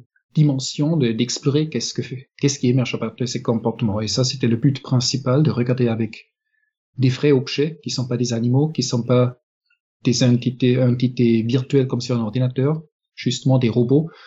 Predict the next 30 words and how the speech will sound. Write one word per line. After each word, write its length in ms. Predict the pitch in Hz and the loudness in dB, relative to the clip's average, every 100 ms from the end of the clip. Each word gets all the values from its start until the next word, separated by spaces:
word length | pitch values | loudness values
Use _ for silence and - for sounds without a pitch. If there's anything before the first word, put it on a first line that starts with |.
| - - _ _ _ _ - | -20 -20 _ _ _ _ 0
Qu'est-ce 240 | 147 - | 0 2
que 600 | 156 143 139 135 131 131 | 2 4 4 2 2 0
ça 320 | 123 - - | -2 -4 0
nous 140 | 123 123 | 2 2
donne 480 | 117 135 147 160 - | 2 4 4 0 -2
comme 160 | 127 | 0
émergence, 540 | 131 139 135 143 160 - | 2 0 -2 -2 -2 -4
dans 80 | 113 | -8
ce 140 | 127 | -6
cas-là, 260 | 127 117 127 | -4 -2 -2
des 180 | 107 | -2
é-, 240 | 104 107 107 | -2 -4 0
décisions 460 | 120 - 127 127 | 0 2 4 4
collectives, 500 | 127 131 127 - 101 | 4 2 0 -4 -6
dont 140 | - 110 | -6 -4
on 80 | 110 | -2
a 80 | |
déjà 260 | 110 113 - | -2 -2 -2
parlé 320 | - 113 120 | -2 0 2
dans 100 | 120 | 2
la 100 | 113 | 0
première 360 | - 131 123 123 | 0 4 4 4
partie. 440 | 131 127 110 101 - _ _ - - - - _ _ | -2 0 -2 -2 -10 _ _ -20 -20 -20 -20 _ _
Mais 100 | 139 | 4
il 40 | 147 | 6
y 40 | |
a 40 | |
un 40 | 156 | 6
autre 300 | 175 - 160 | 4 2 0
aspect, 520 | 156 160 - 110 | 0 -2 -2 -4